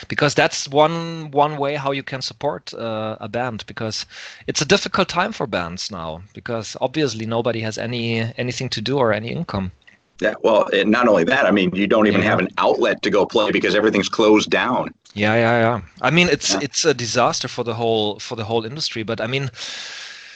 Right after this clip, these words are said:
Speaker 1: like, for us, it's maybe not as bad. But when I think about, for example, all the, all the live venues, all the clubs, all the promoters that probably have to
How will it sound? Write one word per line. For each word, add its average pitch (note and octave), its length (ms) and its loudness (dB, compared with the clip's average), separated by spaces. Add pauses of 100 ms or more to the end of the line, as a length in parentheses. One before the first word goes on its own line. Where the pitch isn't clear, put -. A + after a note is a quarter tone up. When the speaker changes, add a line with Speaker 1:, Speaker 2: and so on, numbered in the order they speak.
(520)
Speaker 1:
like, B2+ 120 0
for - 300 4
us, - 600 2
it's E3+ 220 -8
maybe E3+ 220 -2
not E3+ 260 -2
as B2 240 -6
bad. C3 280 -6
But C3 140 -6
when B2+ 120 -4
I B2 60 -2
think E3 240 -8
about, B2+ 320 -2
for - 140 -10
example, B2+ 600 -2
all A#2 160 -2
the, A2+ 300 -4
all G#2+ 120 -6
the G2+ 80 -8
live G2+ 320 -4
venues, F#2 460 -6
all G2 120 -6
the G2 80 -6
clubs, - 440 0
all G#2 100 -2
the G2+ 80 -6
promoters A2 580 0
that G#2+ 160 -6
probably A2+ 240 -2
have A2+ 200 0
to - 140 -6